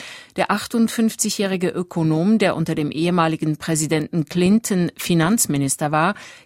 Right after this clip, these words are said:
galt als Obamas Hauptfavorit für die Nachfolge von Bernanke. Als aussichtsreichste Bewerber für den Posten nannten U-S-Medien die derzeitige Bernanke-Stellvertreterin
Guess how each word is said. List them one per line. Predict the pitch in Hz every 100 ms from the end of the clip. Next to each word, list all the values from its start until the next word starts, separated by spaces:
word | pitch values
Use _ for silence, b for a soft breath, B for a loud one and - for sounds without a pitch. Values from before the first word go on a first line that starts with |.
| B
galt | 175 180 202 -
als | 180 175 175 -
Obamas | 180 151 135 143 170 -
Hauptfavorit | 185 190 - - 170 160 156 151 -
für | - 147
die | 143 139
Nachfolge | 143 135 135 - 135 131 147
von | - 170 160 156
Bernanke. | 180 190 165 135 143 - _ B B B B B
Als | 151 147 - -
aussichtsreichste | 151 202 269 - - 190 202 - 202
Bewerber | 185 175 165 208 240
für | 233
den | 214
Posten | 196 202 - 196 185
nannten | 170 170 175 170
U-S-Medien | 175 165 185 - 202 175 175 175 165
die | 165 156
derzeitige | 165 190 - 175 170 165 160
Bernanke-Stellvertreterin | 147 156 151 151 156 156 147 - 165 190 233 - 214 196 196 185 175